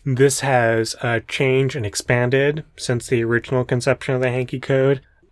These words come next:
Nowadays, I think it's just generally accepted that if you are in the kink scene, you can just tie off handkerchiefs wherever you want on either your left or your right side, and it'd be generally acknowledged what it meant. However,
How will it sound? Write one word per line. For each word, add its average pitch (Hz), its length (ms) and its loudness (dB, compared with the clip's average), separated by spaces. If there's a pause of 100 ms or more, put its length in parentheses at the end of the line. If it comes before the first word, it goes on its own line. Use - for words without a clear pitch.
Nowadays, 143 520 4
I 127 40 2
think 127 180 0
it's 120 100 -2
just 123 200 -4
generally 123 360 -2
accepted 117 580 -2
that 113 300 -2
if 131 240 0
you 135 220 2
are 127 200 4
in 123 160 -2
the 120 80 -2
kink 135 300 -2
scene, 143 460 -4
you 120 140 -2
can 120 200 -2
just - 320 -2
tie 123 340 2
off 113 240 0
handkerchiefs 120 920 0 (220)
wherever 127 400 2
you 120 160 2
want 113 400 0
on 117 80 -6
either 117 220 -4
your 113 200 0
left 113 320 0
or 120 40 -2
your 107 140 0
right 110 260 -2
side, 107 340 -4
and 107 100 -6
it'd 107 120 -12
be 123 100 -4
generally 123 440 0
acknowledged 107 600 -2 (240)
what 110 180 -4
it 113 120 -16
meant. 131 460 -2 (360)
However, 139 480 2